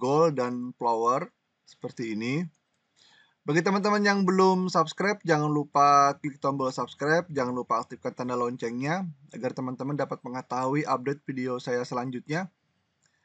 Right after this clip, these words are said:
Dan jika video ini bermanfaat, jangan lupa klik tombol like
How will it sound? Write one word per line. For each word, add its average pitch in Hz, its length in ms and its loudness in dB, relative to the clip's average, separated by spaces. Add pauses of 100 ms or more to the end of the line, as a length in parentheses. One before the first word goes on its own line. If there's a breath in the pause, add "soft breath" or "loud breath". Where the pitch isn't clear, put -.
(220)
Dan 160 160 4
jika 185 240 2
video 180 240 6
ini 180 240 4
bermanfaat, 175 720 4
jangan 156 240 0
lupa 147 400 4
klik 147 160 -8
tombol 139 320 0
like 139 240 2